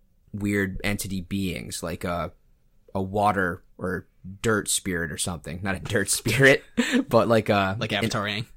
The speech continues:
Speaker 2: <laughs>
Speaker 1: like an earth spirit or something that's, like,
Speaker 2: Like
Speaker 1: more primal than just a human entity.
Speaker 2: Right, like earth, water, fire, air, those types of, and, like, natural elements that people believed could, were actual entities at one point.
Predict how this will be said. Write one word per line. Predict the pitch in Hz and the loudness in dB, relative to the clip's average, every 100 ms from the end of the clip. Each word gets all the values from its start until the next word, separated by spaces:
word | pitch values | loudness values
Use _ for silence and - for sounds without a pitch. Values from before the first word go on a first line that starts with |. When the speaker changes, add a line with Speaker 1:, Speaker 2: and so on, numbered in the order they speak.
| - | -8
Speaker 2:
<laughs> | 147 - | -6 -2
Speaker 1:
like | 113 | 0
an | 123 | 4
earth | 117 131 - - | 6 6 4 -6
spirit | - 107 98 95 | -4 2 2 4
or | |
something | 107 - 127 131 117 | 2 4 2 2 2
that's, | 104 - 107 | 0 -2 -2
like, | 101 95 | -2 0
Speaker 2:
Like | 110 | 2
Speaker 1:
more | 110 113 113 | 4 4 2
primal | - 120 110 110 110 | 0 2 2 4 0
than | 95 95 | 0 -2
just | 104 104 - | -2 -2 -2
a | 95 - | -4 -6
human | - - 117 104 - | -14 -4 0 0 0
entity. | 101 95 90 - - | -2 -4 -6 -10 -8
Speaker 2:
Right, | 131 113 104 | -4 -2 -2
like | 107 | -6
earth, | 113 107 - | -4 -6 -4
water, | 107 104 104 | -6 -4 -6
fire, | 107 101 104 104 - - _ _ _ | -6 -4 -4 -8 -10 -16 _ _ _
air, | 107 104 101 107 | -8 -6 -6 -8
those | 110 107 | -8 -6
types | 107 101 | -6 -6
of, | 101 - - _ - | -10 -10 -16 _ -6
and, | 127 117 _ | -6 -6 _
like, | 139 104 104 - | -6 -6 -6 -8
natural | 160 123 117 - 107 | -4 0 0 -2 -4
elements | 113 110 120 117 - | -4 -4 -2 -4 -4
that | 107 98 - _ _ | -4 -6 -10 _ _
people | - 127 110 | -2 -2 0
believed | 107 107 113 127 104 - | 0 0 0 0 0 -4
could, | - 92 101 120 | -6 -6 -4 -2
were | 95 | 0
actual | 101 - 98 | -2 -2 -6
entities | 92 98 - 95 | -6 -8 -8 -8
at | 104 | -6
one | 87 90 | -10 -10
point. | 76 | -10